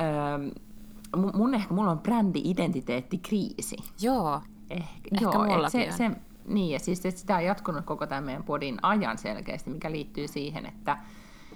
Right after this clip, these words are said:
Speaker 1: että, no, nyt ka-, kaikkiin näihin, niin kuin, että mit-, mitä mä teen ammatillisesti ja
Speaker 2: Mm.
Speaker 1: miten tää äidiksi tulohommelia, Ruotsiin muuttohommelia, no, kaikki on vähän silleen, niin kuin, että mä oon, niin kuin, edelleenkin ilmassa.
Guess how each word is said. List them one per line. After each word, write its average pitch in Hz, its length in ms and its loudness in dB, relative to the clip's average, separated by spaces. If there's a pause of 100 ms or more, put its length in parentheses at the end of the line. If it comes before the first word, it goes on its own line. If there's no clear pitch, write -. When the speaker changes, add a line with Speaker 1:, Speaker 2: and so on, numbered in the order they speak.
(300)
Speaker 1:
että, 117 880 -4 (840)
no, 143 200 2
nyt 143 220 0
ka-, 78 160 -2 (160)
kaikkiin 117 380 2
näihin, 92 340 -2
niin 107 100 -6
kuin, - 100 -6
että - 160 -8
mit-, - 180 -8
mitä 120 200 -4
mä 117 100 -6
teen 107 240 -2
ammatillisesti 233 880 0
ja 214 140 4
Speaker 2:
Mm. 190 60 6
Speaker 1:
miten 180 340 2
tää 127 340 -6
äidiksi 123 480 -2
tulohommelia, 156 960 0
Ruotsiin 135 400 -2
muuttohommelia, 143 1080 -2 (240)
no, 135 120 -4
kaikki 208 280 0
on 80 60 0
vähän 147 140 -6
silleen, 113 280 -6
niin 113 80 -8
kuin, 117 80 -8
että - 120 -8
mä 120 60 -4
oon, - 180 -10
niin - 100 -10
kuin, - 180 -12 (300)
edelleenkin 143 520 -2
ilmassa. - 500 -4